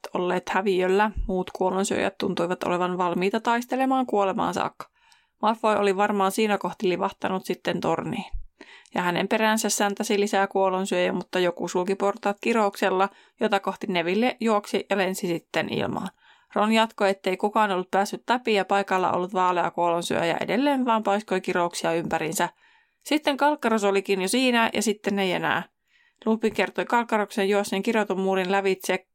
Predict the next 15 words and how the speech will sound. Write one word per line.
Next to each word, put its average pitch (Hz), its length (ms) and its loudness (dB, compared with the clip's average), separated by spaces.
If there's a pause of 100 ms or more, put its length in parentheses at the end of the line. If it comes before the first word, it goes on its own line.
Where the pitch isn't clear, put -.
(160)
kuin 185 180 0
sitä 175 300 0
ei 170 200 0
olisi 175 440 -2
ollutkaan. - 840 -4 (840)
Lupin 196 320 2
oli 175 140 2
yrittänyt 208 420 0
mennä 185 240 0
perässä, 240 400 2
mutta 202 260 -2
hänelle 190 340 -2
kävi 208 220 0
kuten 180 400 -2 (140)
Nevillelle. 170 720 0